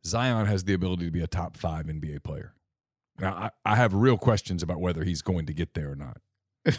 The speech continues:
Speaker 2: Well, yeah.
Speaker 1: But sure. With Ja, I mean, it's super close. Look, if I'm,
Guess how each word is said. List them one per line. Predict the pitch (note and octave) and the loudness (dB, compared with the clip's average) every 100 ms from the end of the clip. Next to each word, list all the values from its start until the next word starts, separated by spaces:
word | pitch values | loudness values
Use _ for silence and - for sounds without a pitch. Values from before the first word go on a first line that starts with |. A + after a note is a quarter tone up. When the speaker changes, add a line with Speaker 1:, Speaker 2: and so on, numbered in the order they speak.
| - | -2
Speaker 2:
Well, | E3 D#3+ | -4 0
yeah. | A2 G2 - - _ F#2 | 0 0 -6 -6 _ 0
Speaker 1:
But | G#2+ G2 _ _ _ _ _ _ _ _ _ _ _ _ | 0 0 _ _ _ _ _ _ _ _ _ _ _ _
sure. | - B2 F2+ C#2 - _ _ _ _ _ _ _ _ _ - | -2 0 0 -2 -14 _ _ _ _ _ _ _ _ _ 2
With | A2+ G#2+ | 2 2
Ja, | - A#2 C#3+ C#3+ G#2+ F#2 - _ _ _ _ _ _ _ _ _ _ - - - _ _ _ _ _ | -2 2 4 4 2 -2 -8 _ _ _ _ _ _ _ _ _ _ -20 -20 -20 _ _ _ _ _
I | B2 | 4
mean, | D#3+ | 4
it's | F3 | 4
super | - F3+ F#3 D3 | 0 0 2 2
close. | D#3 C#3+ | 4 4
Look, | D#3+ E3 - | 4 0 -2
if | A#2+ - | -6 -2
I'm, | B2+ D3 F3+ | 2 2 2